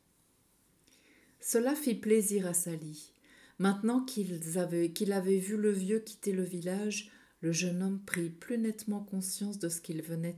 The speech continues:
y chercher. Se faufilant par des sentiers qu'il connaissait bien, faisant toutes sortes de détours,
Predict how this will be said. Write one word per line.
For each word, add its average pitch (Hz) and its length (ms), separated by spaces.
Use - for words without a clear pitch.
y 160 60
chercher. 160 580
Se - 180
faufilant 190 760
par 175 160
des 160 100
sentiers 170 460
qu'il 165 220
connaissait 156 440
bien, 147 360
faisant 185 380
toutes - 260
sortes 214 340
de 175 80
détours, 185 760